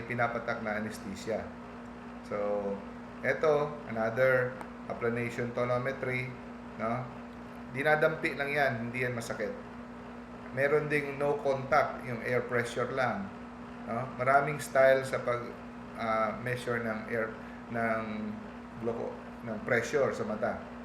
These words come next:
Na, okay, punta tayo sa glauco-, angle closure. Etong angle closure glaucoma,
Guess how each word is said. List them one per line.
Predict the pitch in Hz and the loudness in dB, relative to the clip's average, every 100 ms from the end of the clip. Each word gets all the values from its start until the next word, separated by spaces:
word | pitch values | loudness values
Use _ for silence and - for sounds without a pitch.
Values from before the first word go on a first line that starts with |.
| - - - | -12 -12 -2
Na, | 131 120 | 0 2
okay, | 123 - - - - | 2 -2 -8 -12 -6
punta | 156 - | 0 4
tayo | 190 185 180 | 8 8 8
sa | 170 151 | 4 4
glauco-, | 151 147 147 143 - 139 | 2 4 4 4 0 0
angle | 143 143 139 135 | 2 2 2 2
closure. | 123 117 - 113 107 - - - - - - - | 0 0 -2 -2 -2 -8 -12 -12 -12 -12 -12 -2
Etong | - 190 214 196 | 2 4 4 4
angle | 185 185 180 175 | 2 2 0 0
closure | 170 170 160 160 147 | 0 0 2 2 2
glaucoma, | 143 147 143 131 110 101 | 2 2 2 2 0 0